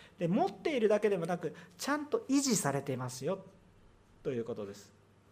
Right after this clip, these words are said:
イエス様がこの世の全てですよということを言いたいわけです。イエス様が作られ、イエス様が持っておられ、そしてイエス様が維持管理されているということです。えー、まあ、いきなりね、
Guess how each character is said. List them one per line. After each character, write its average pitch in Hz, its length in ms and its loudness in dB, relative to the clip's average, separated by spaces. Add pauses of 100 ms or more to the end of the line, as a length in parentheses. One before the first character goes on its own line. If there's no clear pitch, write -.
(300)
イ 226 60 -2
エ 269 80 0
ス - 340 -10
様 208 300 -2
が 147 220 -4
こ - 180 -8
の 160 120 -4
世 175 140 0
の 151 100 -4
全 330 360 2
て 285 100 8
で 196 100 8
す 170 140 0
よ 160 80 4
と 156 140 -2
い 131 60 2
う 131 40 -2
こ 131 80 -2
と 131 80 -4
を - 20 -2
言 107 100 -4
い - 20 -18
た 101 100 -8
い 90 60 -10
わ - 100 -16
け - 60 -20
で - 80 -20
す。 - 120 -20 (800)
イ 233 60 -2
エ 302 100 0
ス 302 180 -4
様 277 220 4
が 240 360 2 (300)
作 - 220 -2
ら 185 140 2
れ、 127 200 0 (220)
イ 180 80 0
エ 311 100 2
ス - 140 -8
様 202 240 2
が 139 140 -4
持 180 220 6
っ - 120 -6
て 185 100 4
お 139 80 6
ら 135 140 0
れ、 107 160 -4 (220)
そ 156 100 -6
し 147 60 -6
て 135 120 -8
イ 160 140 -2
エ 269 80 0
ス - 80 -10
様 185 220 0
が 123 100 -2 (100)
維 220 120 0
持 202 120 -2
管 226 240 2
理 120 120 -2
さ 110 160 -8
れ 107 40 -12
て 110 120 -10
い 110 40 -12
る 110 120 -12
と - 80 -16
い 104 80 -18
う - 20 -18
こ 104 100 -18
と - 120 -18
で - 100 -20
す。 - 160 -20 (1600)
え 123 640 -6
ー、 165 80 -10
ま 143 260 -4
あ、 135 60 -6
い 135 100 -8
き 156 120 -6
な 190 80 0
り 202 100 -2
ね、 233 380 0